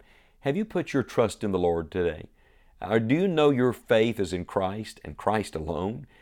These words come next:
Get your eyes off of everybody else. Get your eyes on the Lord and put your faith in Him. If you've never received Him as your personal Savior, call on Him right now and say, "Lord Jesus, I want You to be my Savior. I want You to come into my life and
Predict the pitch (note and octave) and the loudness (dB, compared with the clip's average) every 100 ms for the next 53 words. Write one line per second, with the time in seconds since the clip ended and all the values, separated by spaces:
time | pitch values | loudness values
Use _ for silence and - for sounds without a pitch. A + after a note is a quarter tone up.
0 | _ - F3+ G3+ A3 G3+ F#3 C#3 C3 G#2+ | _ -4 -2 2 4 4 4 6 6 6
1 | G2+ G#2 F#2 F2+ E2+ E2+ D#2+ - - - | 4 4 4 0 0 -2 -2 -4 -8 -20
2 | - _ - B2 E3 F#3+ A#2+ A#2+ A#2+ A2+ | -20 _ 2 2 4 2 4 2 0 -2
3 | G#2+ A2+ B2+ C3 G#2 E2+ E2+ G2 F#2+ - | 0 0 2 2 4 2 0 -4 -4 -4
4 | - G#2 A#2+ - D#3+ D#3 F2+ D#2+ D#2+ - | -2 -2 -4 -4 -4 -4 -8 -10 -12 -16
5 | _ _ _ - G2 G#2 G#2+ B2 B2 - | _ _ _ -2 2 4 6 6 4 2
6 | A2+ A2 B2 G2 F#2+ - A2+ - G2+ - | 0 2 0 0 0 2 0 0 -4 0
7 | G2+ G#2+ B2 C#3+ _ - - D3 C3+ B2 | 0 0 -2 -8 _ -10 0 2 4 2
8 | A2 G#2+ G#2 - F#2+ F2 - G2+ G2+ G#2 | 0 0 0 -2 -4 -4 -2 0 4 2
9 | F#2 G#2 F#2 F2+ G2 F#2 F2+ D#2+ E2+ E2 | 2 -2 -2 -2 -2 0 -2 -4 -4 -4
10 | D#2 D#2 D2+ - D2+ D2 - - _ - | -4 -8 -8 -8 -8 -12 -16 -20 _ -8
11 | G#2+ A2 G#2 - G2 - - - - - | -4 -2 -2 -2 -4 -4 -20 -14 -10 -2
12 | A2 G2+ F2+ F#2 F#2+ F2+ F#2 F2+ F2 E2+ | 0 0 0 2 2 2 0 0 -4 -8